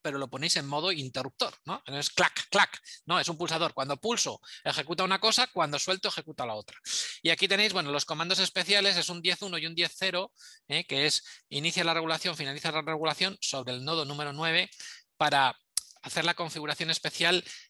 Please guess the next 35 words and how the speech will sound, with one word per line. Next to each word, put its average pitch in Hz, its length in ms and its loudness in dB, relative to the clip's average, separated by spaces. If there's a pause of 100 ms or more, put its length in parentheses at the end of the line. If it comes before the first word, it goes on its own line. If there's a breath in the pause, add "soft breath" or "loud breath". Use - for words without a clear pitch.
(100)
del 135 560 0
dimmer, 107 280 -6
¿eh? 156 260 0
Os 127 120 -2
recuerdo 175 640 2
una 160 160 0
vez 139 140 0
más, 120 400 -2
el 127 160 2
dimmer 202 340 2
había 147 240 2
dicho 208 460 -2
que - 80 -12
son 147 140 -8
unos 170 200 -4
dispositivos 185 540 -2
que 170 60 -4
en 147 80 0
Ingenio 190 300 0
no 175 380 0
tienen 165 380 -2
entradas. 127 680 0 (380 soft breath)
Se - 300 2
regulan 147 460 2
las 180 160 4
entradas 196 340 2
o 151 80 -4
bien 196 220 2
desde 220 160 2
las 214 160 2
pantallas 214 560 0
o 143 100 -10
bien 160 220 -6
desde 175 180 0
pulsadores. 127 760 -6